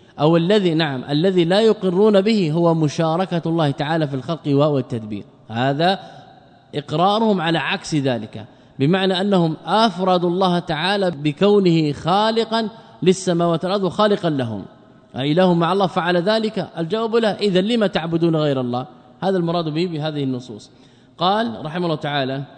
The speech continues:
"لكن ما كانوا يقولون إنهم فعلوا ذلك، والتقرير إنما يكون لما يقرون به،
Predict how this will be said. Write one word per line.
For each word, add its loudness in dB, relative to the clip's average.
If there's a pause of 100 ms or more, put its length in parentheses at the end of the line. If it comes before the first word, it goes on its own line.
(420)
"لكن 2
ما 2
كانوا 2
يقولون 2
إنهم 0
فعلوا -2
ذلك، -2
والتقرير -2 (120)
إنما 0
يكون 0
لما 2
يقرون 0
به، -2